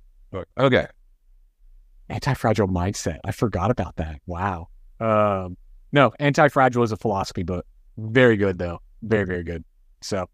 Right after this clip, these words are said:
Speaker 2: anyway, what's yours? What's your movie? Is it really Batman Begins?
Speaker 1: No, it's not Batman Begins. If it's a book, I do normally tell people, "Shoe Dog."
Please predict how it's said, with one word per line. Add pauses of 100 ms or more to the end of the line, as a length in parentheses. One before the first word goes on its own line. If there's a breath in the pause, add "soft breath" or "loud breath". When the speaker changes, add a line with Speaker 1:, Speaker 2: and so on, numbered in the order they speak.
(120)
Speaker 2:
anyway,
what's
yours?
What's
your
movie?
Is
it
really
Batman
Begins? (360)
Speaker 1:
No,
it's
not
Batman
Begins.
If
it's
a
book, (960)
I
do
normally
tell
people, (1500)
"Shoe
Dog."